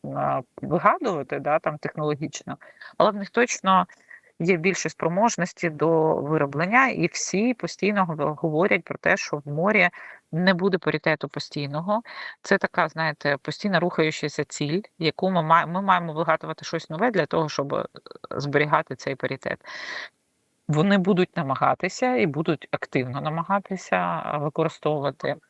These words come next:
автономні безпілотні апарати. І н-, не тільки різні комбіновані техніки, так само, як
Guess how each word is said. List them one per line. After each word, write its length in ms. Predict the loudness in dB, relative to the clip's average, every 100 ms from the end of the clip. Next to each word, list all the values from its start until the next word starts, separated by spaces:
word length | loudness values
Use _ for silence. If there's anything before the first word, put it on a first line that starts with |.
| _ _ _ _ -20 -10
автономні 560 | -6 -2 0 2 0 -2
безпілотні 560 | -4 0 2 0 -2
апарати. 580 | -2 2 2 0 -2 -6 -8 -18 -16 -18 -20 _
І 220 | 0 2 2
н-, 220 | -2 -6 -2
не 180 | 0 0
тільки 500 | 2 2 2 0 0
різні 320 | 0 -4 -4
комбіновані 640 | -4 -2 -2 0 0 0
техніки, 480 | 2 2 0 -6 -2
так 180 | -2 0
само, 260 | -2 0
як 160 | -4